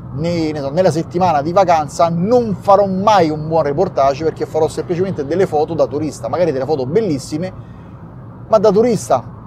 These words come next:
perché il reportage lo tiri fuori dopo che vivi quel posto, che ci sei stato, ci sei tornato, hai parlato con le persone, le hai conosciute,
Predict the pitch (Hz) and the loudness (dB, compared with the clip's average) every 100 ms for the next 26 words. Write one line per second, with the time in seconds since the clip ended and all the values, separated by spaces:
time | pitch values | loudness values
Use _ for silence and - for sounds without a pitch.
0 | - 127 - 135 143 190 180 170 156 139 | -16 -14 -8 -4 -2 -2 2 2 0 -6
1 | 135 151 131 165 160 196 214 - - - | -4 -4 0 4 4 2 -4 -14 -18 -18
2 | - - 139 135 190 185 190 156 - - | -18 -12 -2 4 4 4 0 -2 -6 -14
3 | - - - - - 110 170 180 190 165 | -18 -18 -18 -18 -14 -4 -2 0 -2 0
4 | 135 113 165 143 - 113 104 - - 135 | -2 2 2 2 -2 -10 -12 -10 -10 -8
5 | 123 123 151 180 180 147 131 131 127 160 | -8 -4 0 0 0 -2 -4 -4 -2 -2
6 | 175 156 135 131 123 123 113 - 180 175 | 0 0 0 -4 -4 -6 -8 -2 -2 0
7 | 143 113 113 - - 165 151 165 | -2 -4 -6 -10 -2 0 0 -2